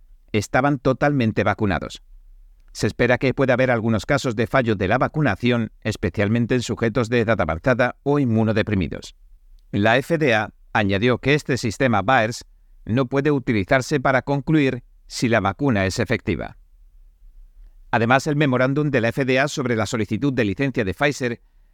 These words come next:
contiene comentarios cuestionables. Los revisores clínicos de la F D A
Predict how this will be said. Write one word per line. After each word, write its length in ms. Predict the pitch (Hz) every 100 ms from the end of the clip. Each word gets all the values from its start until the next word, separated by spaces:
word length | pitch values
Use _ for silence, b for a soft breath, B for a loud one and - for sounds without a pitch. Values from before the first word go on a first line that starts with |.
| _ _
contiene 460 | 131 117 139 156 151
comentarios 600 | 165 131 113 139 151 -
cuestionables. 800 | 151 131 - 120 127 78 69 - _ _ - _
Los 200 | - 135
revisores 480 | 135 131 123 160 165
clínicos 460 | - 139 151 170 139
de 80 | 101
la 80 |
F 160 | 104 131
D 140 | 123
A 160 | 123